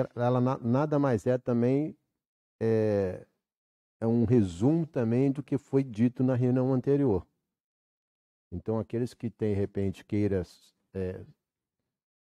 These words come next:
saber o que tá escrito na ata, basta entrar nas nossas, é, nosso site, enfim, nossas,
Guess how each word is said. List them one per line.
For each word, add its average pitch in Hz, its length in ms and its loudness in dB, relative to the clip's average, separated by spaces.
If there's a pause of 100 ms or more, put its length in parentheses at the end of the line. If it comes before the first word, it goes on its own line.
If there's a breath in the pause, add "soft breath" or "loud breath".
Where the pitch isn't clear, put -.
(680)
saber 104 440 -2
o 95 100 2
que - 160 -8
tá 95 420 -6 (160)
escrito - 380 -8
na 101 180 -2
ata, 117 160 -6
basta 117 640 -4
entrar 113 300 -2
nas 107 140 0
nossas, 101 520 -6 (1000)
é, 95 200 -4 (640)
nosso 92 340 -6
site, 98 500 -4
enfim, 90 280 -6
nossas, 90 560 -8